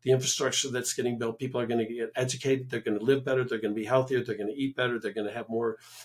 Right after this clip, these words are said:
uh, more interaction with other people around the world. And, and it, it, like us, it doesn't matter where you live,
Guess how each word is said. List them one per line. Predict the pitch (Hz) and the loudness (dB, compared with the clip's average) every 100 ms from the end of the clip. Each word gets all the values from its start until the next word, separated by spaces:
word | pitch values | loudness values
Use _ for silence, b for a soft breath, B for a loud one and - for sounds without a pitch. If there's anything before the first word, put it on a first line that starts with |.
| B _ - | B _ -4
uh, | 110 104 - - _ 147 131 - - - - 214 | 0 0 -2 -12 _ -8 -8 -12 -20 -20 -20 -10
more | 208 156 - 156 147 151 156 | -8 -6 -2 6 10 12 10
interaction | 151 139 135 139 - 117 | 8 8 8 4 2 2
with | 117 | 2
other | 131 | 2
people | 127 131 123 | 0 -4 -4
around | 123 120 113 | -2 0 0
the | |
world. | 113 135 131 127 | 2 4 4 0
And, | 113 - _ _ b b b - | -8 -10 _ _ b b b -4
and | 127 120 113 - _ _ - | 0 0 -2 -6 _ _ -4
it, | 131 127 | -4 -2
it, | - 139 139 143 - 170 | 0 0 0 -14 -18 -6
like | 139 131 | 2 4
us, | 156 135 - | 6 4 2
it | 135 | -2
doesn't | 123 120 123 | -2 0 0
matter | 123 127 123 | 2 4 2
where | 117 120 | 2 0
you | 117 113 | 2 4
live, | 131 123 110 - | 4 4 2 -4